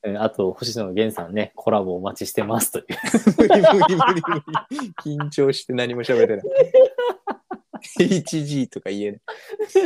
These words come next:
Speaker 1: <laughs> そうね。まあね、失礼のないようにしたいですね。
Speaker 2: うん。そうよ。
Speaker 1: もしお話しするならね。
Speaker 2: うん。
Speaker 1: うん。はい。
Speaker 2: はい。ということで、また次回の放送でお会いしましょ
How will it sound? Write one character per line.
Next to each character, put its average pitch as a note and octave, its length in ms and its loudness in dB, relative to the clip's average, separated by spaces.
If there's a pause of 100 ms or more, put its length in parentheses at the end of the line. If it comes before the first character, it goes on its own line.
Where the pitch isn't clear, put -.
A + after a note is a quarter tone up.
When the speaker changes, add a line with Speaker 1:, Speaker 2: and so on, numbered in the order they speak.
(2250)
Speaker 1:
<laughs> F#4 40 -20
そ D#3 240 0
う - 20 -2
ね。 A#2+ 340 -4
ま A#2+ 240 -2
あ G2 60 -4
ね、 B2+ 140 -6
失 - 300 -2
礼 C3 160 4
の G#2 100 -4
な G#2 160 -2
い G2 80 -4
よ F#2 100 -8
う - 20 -14
に F2+ 100 -16
し - 80 -12
た G2+ 100 -2
い F2+ 80 -4
で G#2 60 -14
す A2 120 -12
ね。 C3+ 140 -8
Speaker 2:
う E3 40 -20
ん。 E3+ 40 -20 (220)
そ - 180 -14
う - 20 -6
よ。 - 20 -8
Speaker 1:
も - 40 -10
し - 60 -12
お F#2 80 -14
話 F2+ 280 -18
し - 20 -20
す - 80 -20
る F2 120 -18
な G2 120 -20
ら A2+ 80 -16
ね。 B2+ 140 -16 (240)
Speaker 2:
う G3+ 60 -12
ん。 G3+ 40 -12
Speaker 1:
う - 40 -12
ん。 - 180 -20 (600)
は - 100 -20
い。 - 140 -20
Speaker 2:
は D#2 100 -18
い。 - 120 -20 (360)
と D#2+ 60 -14
い E2 40 -8
う E2+ 40 -12
こ E2 140 -10
と - 80 -20
で、 - 160 -20 (140)
ま D2 120 -20
た - 120 -20 (280)
次 - 140 -20
回 - 180 -18
の - 80 -18
放 - 140 -18
送 - 160 -16
で - 80 -14
お C2+ 80 -12
会 - 40 -12
い - 20 -12
し - 100 -14
ま E2+ 80 -14
し - 140 -20
ょ - 180 -14